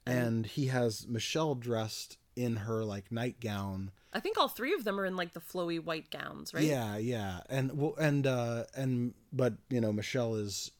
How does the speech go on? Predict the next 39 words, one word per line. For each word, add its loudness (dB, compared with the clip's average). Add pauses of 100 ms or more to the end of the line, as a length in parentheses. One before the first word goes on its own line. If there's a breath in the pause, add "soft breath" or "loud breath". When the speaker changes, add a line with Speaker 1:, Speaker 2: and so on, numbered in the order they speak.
Speaker 1:
he's -6 (120)
about 0
to -6
turn -8
her. -14
Speaker 2:
Correct. 0
Speaker 1:
He's 2
going 4
Speaker 2:
Yeah, 0
Speaker 1:
to. -8
Speaker 2:
she's -4
just -6
being -8
lured -4
in. -6 (640 soft breath)
Speaker 1:
Yeah, -2 (160)
so 0
you 4
have 0
two 0
three -4
packs. -10
Speaker 2:
Totally. 0
That's -4
a -6
great -2
idea. -2
Speaker 1:
And 2
maybe 0
they're -2
a -6 (140)
little -2
bloody 0
and -4
stuff -4
Speaker 2:
Oh, 2
Speaker 1:
like 2
Speaker 2:
yeah. 4
Speaker 1:
that. -6